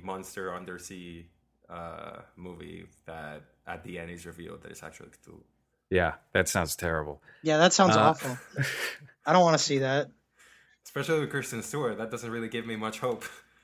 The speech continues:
Speaker 1: She's
Speaker 3: You
Speaker 1: not
Speaker 3: know,
Speaker 1: really known for, eh.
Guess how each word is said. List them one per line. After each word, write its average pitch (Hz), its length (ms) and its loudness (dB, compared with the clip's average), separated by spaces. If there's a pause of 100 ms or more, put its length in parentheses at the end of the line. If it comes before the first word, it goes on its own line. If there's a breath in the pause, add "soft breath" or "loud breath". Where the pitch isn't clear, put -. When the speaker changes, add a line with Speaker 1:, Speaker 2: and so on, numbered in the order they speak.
(580 soft breath)
Speaker 1:
She's 294 180 0
Speaker 3:
You 370 80 2
Speaker 1:
not - 20 0
Speaker 3:
know, 349 160 4
Speaker 1:
really 277 140 -4
known 208 280 -6
for, - 200 -12 (760)
eh. 120 200 -12